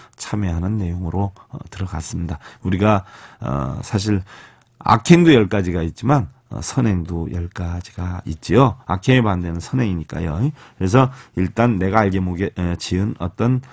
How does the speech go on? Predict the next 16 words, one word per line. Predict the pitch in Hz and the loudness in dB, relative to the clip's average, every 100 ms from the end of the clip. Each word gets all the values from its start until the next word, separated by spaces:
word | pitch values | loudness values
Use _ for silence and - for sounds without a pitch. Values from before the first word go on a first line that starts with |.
| _ | _
어, | - - - | -18 -14 -14
그런 | - 95 92 | -8 -4 -4
부분에 | 82 82 82 | -4 -4 -4
대해서 | 80 85 - | -6 -8 -8
참회를 | - 135 135 98 | -4 0 2 2
하고 | 92 101 95 135 135 | 0 2 2 2 0
말끔히 | 82 78 87 85 | -4 -2 -4 -4
비우는 | - 101 87 90 147 147 - | 0 2 2 2 0 -2 -16
시박 | - - 110 87 - | -12 -10 -4 -4 -4
참회에 | - 82 82 | -10 -6 -4
대해서 | 76 92 82 87 120 - | -6 -8 -2 0 0 0
열 | 98 104 | 0 2
번째 | 123 135 135 | 2 2 0
항목으로 | 104 92 82 85 | 0 -2 -6 -6
넣었어요. | 82 76 - - | -6 -8 -8 -2
그래서 | 95 101 127 | 0 6 4